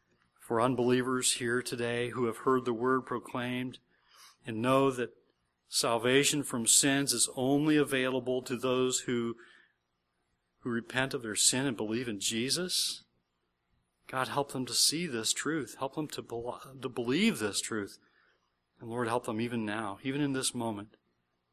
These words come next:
to confess their sin to you and trust in Jesus Christ,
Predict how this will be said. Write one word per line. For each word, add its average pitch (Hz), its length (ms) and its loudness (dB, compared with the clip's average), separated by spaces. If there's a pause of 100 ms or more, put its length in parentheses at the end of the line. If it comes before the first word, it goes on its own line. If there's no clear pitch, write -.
(880)
to - 60 -20
confess 135 440 0
their 143 160 2
sin 127 300 0
to 123 120 -10
you 104 320 -10 (3500)
and 113 100 -16
trust - 320 -4
in 117 80 -8
Jesus 107 380 -4
Christ, 101 580 -6